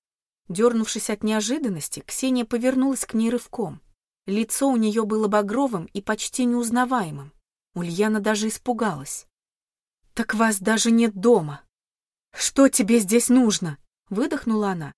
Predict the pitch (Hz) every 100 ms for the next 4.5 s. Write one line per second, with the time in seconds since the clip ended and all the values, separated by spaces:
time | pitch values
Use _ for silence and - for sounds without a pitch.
0 | _ - - 240 285 277 233 - 247 269
1 | 240 - 202 214 233 208 - 226 247 180
2 | - - 135 - _ _ _ _ _ _
3 | - 214 214 247 247 247 247 247 247 240
4 | 254 202 156 143 165